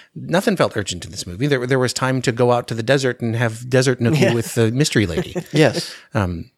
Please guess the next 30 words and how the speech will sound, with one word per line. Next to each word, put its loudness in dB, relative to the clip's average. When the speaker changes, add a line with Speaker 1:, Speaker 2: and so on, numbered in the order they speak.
Speaker 1:
w-, -8
who 0
Speaker 3:
Your 2
son, 0
yeah, 0
his 2
son-in-law 2
had -2
Speaker 1:
Yeah. 2
Speaker 3:
slept 2
with -2
his -2
girlfriend. 0
Speaker 1:
Yeah. 0
Yeah. -2
It's, -8
it's -2
so 2
weird. -2
<laughs> -8
Um, -2
and 0
so, 2
yeah, 2
missing 0
that 0
ticking -4
clock. -2
And 2
then 2